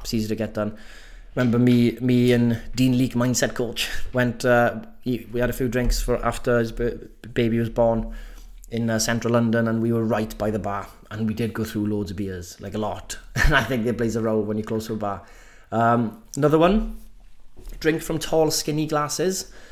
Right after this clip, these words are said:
You will typically drink about twenty percent less from a tall, slender glass than you would from a short, fat glass. And this is just another psychological trick. You think you're having more than you are, uh, and you drink less. Bit less, not loads, might work,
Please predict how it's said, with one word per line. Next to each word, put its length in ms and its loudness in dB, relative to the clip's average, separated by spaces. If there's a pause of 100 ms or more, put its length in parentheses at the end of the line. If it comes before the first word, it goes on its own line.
(160)
You 100 0
will 100 4
typically 440 -2
drink 280 -2
about 200 -4
twenty 240 -6
percent 320 -4
less 320 -4
from 180 -6
a 40 -4
tall, 360 -2
slender 420 -4
glass 380 -6
than 100 -4
you 120 -2
would 120 -2
from 160 -6
a 40 -4
short, 420 -4 (280)
fat 300 -10
glass. 380 -10 (360)
And 60 -4
this 160 0
is 60 -4
just 180 -4
another 220 0
psychological 600 -6
trick. 340 -14
You 60 -10
think 220 -8
you're 100 -6
having 200 -4
more 160 -2
than 140 -4
you 100 -2
are, 260 -2 (640)
uh, 40 -6
and 320 -4
you 60 -4
drink 200 -6
less. 360 -8 (120)
Bit 200 -2
less, 440 -2
not 180 2
loads, 540 0
might 240 -2
work, 280 0